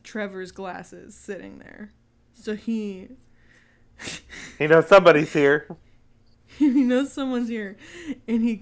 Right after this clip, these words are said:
Speaker 1: kicks down the door. <laughs>
Speaker 2: Again, at
Speaker 1: And
Speaker 2: his
Speaker 1: he says
Speaker 2: ex-girlfriend's hotel room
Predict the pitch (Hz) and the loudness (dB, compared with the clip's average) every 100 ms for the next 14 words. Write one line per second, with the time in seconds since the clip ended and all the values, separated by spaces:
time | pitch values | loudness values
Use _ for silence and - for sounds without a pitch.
0 | - 269 262 - 233 233 226 208 185 202 | -6 -4 -4 -6 -6 -4 -6 -8 -8 -8
1 | 226 302 - - - - _ _ _ _ | -10 -10 -12 -14 -14 -18 _ _ _ _
2 | _ - - - 143 156 143 156 - 294 | _ -20 -20 -10 0 0 2 2 4 4
3 | 320 180 196 202 180 180 170 160 165 143 | 4 4 2 6 6 6 4 2 0 -2
4 | 135 - - - 135 123 113 113 117 | -2 -12 -6 2 2 2 -2 -4 -6